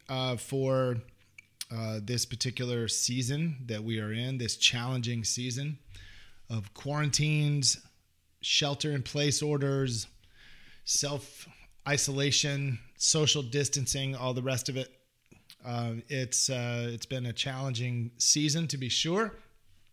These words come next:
uh, but, uh, it's one that we've, uh, we find ourselves in nonetheless. <clears throat> And, uh, as, uh,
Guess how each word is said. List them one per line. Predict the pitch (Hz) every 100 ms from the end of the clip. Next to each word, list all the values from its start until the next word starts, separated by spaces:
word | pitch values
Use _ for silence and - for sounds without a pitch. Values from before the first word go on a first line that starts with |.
| - _ - 160
uh, | 139 131
but, | 120 131 123 120 -
uh, | 123 117
it's | 117 117 -
one | 127 127
that | 120 117
we've, | 123 123 110 - - - - - - - - - -
uh, | 131 131 123 117
we | 131
find | - 170 180
ourselves | 160 180 170
in | 170 165
nonetheless. | 165 156 139 160 139 - - - - -
<clears throat> | - 202 160 135 -
And, | 147 147 151 143 131
uh, | 135 135 135 131
as, | 139 143 120 127
uh, | 131 127